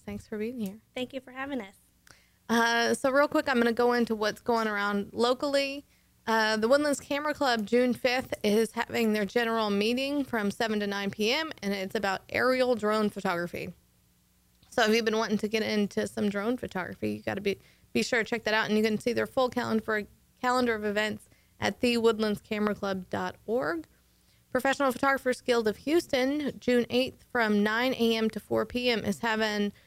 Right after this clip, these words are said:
Speaker 1: a full day workshop with a merited workshop, actually. So it's refining and operating a home studio with Nikki Lowell. So you can go to P P G H dot org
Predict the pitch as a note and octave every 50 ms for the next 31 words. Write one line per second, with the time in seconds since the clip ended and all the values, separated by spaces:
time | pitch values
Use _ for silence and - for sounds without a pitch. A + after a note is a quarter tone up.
0 | _ _ _ _ _ _ - G#3 G3+ G3 G3 F#3+ F#3 F3 - - B3+ B3 A#3+ B3
1 | A#3 A3 A3 A3 G#3+ - - B3+ A3 G#3+ G#3+ - - A3+ A3 - D3 - _ -
2 | G#3+ G3+ G#3 G#3 G3+ G3+ G3 G3 G3 F#3+ F#3+ G3+ A3 A3+ A#3 A#3 A3+ A3 G3 F#3
3 | G3+ F#3 F3+ - - G3 F#3+ F#3+ G3 G3 G3 - - A3+ G#3+ G#3 G#3+ A3 A#3 A3
4 | A3+ - A3 G3+ G3 F#3+ - - G#3 F#3 - A#3+ A3 A#3+ B3 B3+ B3 A3 - -
5 | A3+ A3 - A#3 G#3+ G#3 G#3 G3+ F#3+ F#3+ - - A#3+ A#3+ A#3+ A#3+ B3 A3+ - -
6 | - - A3 G3+ F#3 F3 F3 F3 G3 F#3 - G#3 G#3 G#3 - G#3+ G3+ G3 F#3 F3+
7 | F#3 E3+ G2 F#2+ - - _ _ _ _ - - - _ _ - - A#3+ A3 A#3
8 | A3+ A3 G#3+ G3 G3 - - B3+ B3+ - B3 A3+ G#3 G3 - A3 G#3+ G3+ G3 F#3+
9 | F#3+ - - - G#3 F#3 F#3 - - - G#3 A#3+ B3+ C4 C4+ C#4